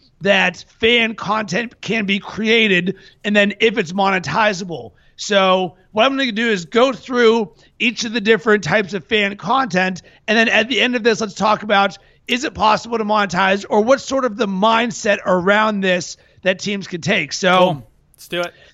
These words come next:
Speaker 1: The seven different ways that they have: on-site photo booths,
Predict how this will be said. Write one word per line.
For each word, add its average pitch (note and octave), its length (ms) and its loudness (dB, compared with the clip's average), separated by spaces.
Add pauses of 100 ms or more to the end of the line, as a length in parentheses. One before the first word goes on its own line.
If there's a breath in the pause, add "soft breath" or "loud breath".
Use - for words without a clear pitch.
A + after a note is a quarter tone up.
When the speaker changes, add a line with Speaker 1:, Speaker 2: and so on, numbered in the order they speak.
(180)
Speaker 1:
The G3+ 100 -2
seven B3+ 300 0
different A3+ 240 2
ways G#3+ 180 4
that A#3+ 60 -6
they G3+ 160 -2
have: F3 400 0 (280)
on-site G#3 600 0
photo B3 320 0
booths, D#3+ 540 -10